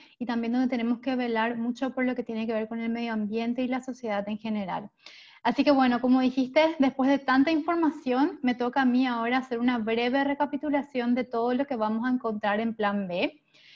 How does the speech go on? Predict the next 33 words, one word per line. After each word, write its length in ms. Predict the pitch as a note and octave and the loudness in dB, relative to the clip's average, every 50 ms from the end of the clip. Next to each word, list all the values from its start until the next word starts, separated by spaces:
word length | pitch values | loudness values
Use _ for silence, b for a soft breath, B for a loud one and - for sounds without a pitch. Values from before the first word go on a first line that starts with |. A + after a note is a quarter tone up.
| b b b _ _ | b b b _ _
Plan 280 | - C#4 D4 D#4+ F4 E4 | 4 4 6 6 4 4
B 320 | C4+ B3+ C#4 E4 F#4+ - - | 2 2 2 0 0 -2 -2
es 80 | B3 A#3+ | 0 4
una 260 | C4 C4+ C#4 C#4 C#4 | 6 6 6 4 4
plataforma 880 | C#4 C#4+ C#4+ C#4+ B3+ - - _ B3 A#3 A#3+ B3+ B3+ B3+ C4+ C#4 D4 C#4 C#4+ | 0 0 0 0 -4 -6 -6 _ -4 0 0 2 4 4 2 2 0 0 0
y 80 | C4+ C4+ | 0 2
evento 480 | C4 A#3+ B3 C4 C#4+ D#4 E4+ F4 F4 | 2 2 2 2 2 2 0 -2 -2
digital 720 | E4+ E4+ E4 - D4+ C#4+ D4 - G#3 G3 G#3 A#3 C#4+ D#4+ - _ _ _ _ _ _ _ _ _ | -2 -4 -4 -2 -4 -6 -4 -2 -2 -2 -2 -2 -4 -6 -10 _ _ _ _ _ _ _ _ _
que 120 | - C4 B3+ | -4 -4 -2
se 120 | B3+ C4 | -2 -2
va 140 | B3 A#3+ B3 | 0 0 0
a 20 | |
realizar 320 | C4 C#4+ C#4+ C#4+ C#4+ B3+ A#3+ A#3 | 2 0 0 0 0 0 -2 -2
el 60 | A#3+ - | -2 -2
ocho 280 | - C4 C#4+ - - | -2 -4 -2 0 2
de 80 | D#4 D4+ | 2 2
octubre, 640 | C4 - - - G3+ F#3+ F#3+ F#3+ G#3+ C4+ E4 - - - | 2 0 -4 -6 -6 -4 -2 -2 -2 -2 -2 -4 -8 -2
en 120 | C4+ C4+ | 2 2
la 120 | C#4 C#4+ C#4+ | 4 2 2
que 120 | C#4+ C#4+ | 2 0
vamos 260 | C4+ C4+ C4+ C#4 D4+ | 2 2 2 2 2
a 40 | D#4+ | 0
tener 300 | D#4 D#4 C4+ C4 B3 B3+ - | -2 -2 -2 -2 -2 -4 -2
una 220 | B3+ C4 C#4 C#4 | 0 0 0 0
jornada 520 | C4+ - C#4+ B3+ A#3+ A#3 B3 B3 B3+ C4 C4+ | 0 0 -2 -2 0 -2 -2 -2 -2 -2 -2
llena 300 | B3+ A3 C4+ C4+ C#4+ D#4+ | -2 0 2 2 2 2
de 60 | E4 | 0
inspiración, 920 | E4 D#4+ - - E4 D4+ D4+ C4 - - - - B3 A#3 A#3+ C4 C#4+ D4 - - | -2 -6 -6 -8 -4 -2 -2 -2 -2 -8 -8 -6 -4 -2 0 0 0 0 -2 -8
de 180 | - B3+ C4 | -8 -8 -4
contenidos 760 | - C#4+ C#4 C4+ C4 - C4 A#3 A#3+ B3 B3+ C#4 D4 D#4+ F4 - - _ | -2 0 2 2 2 0 -2 -2 0 2 2 2 2 0 -2 -4 -8 _
y 140 | - C4+ C4+ | -2 0 2
de 100 | C4+ C#4 | 2 0
herramientas. 1040 | C#4 C#4 C4+ C4 A#3+ G#3+ G#3 G3+ G#3 G#3+ G3+ G3+ F#3+ F#3 - - - - _ _ | 0 0 -2 -4 -4 -2 -2 -2 -2 -4 -4 -6 -6 -8 -10 -12 -14 -14 _ _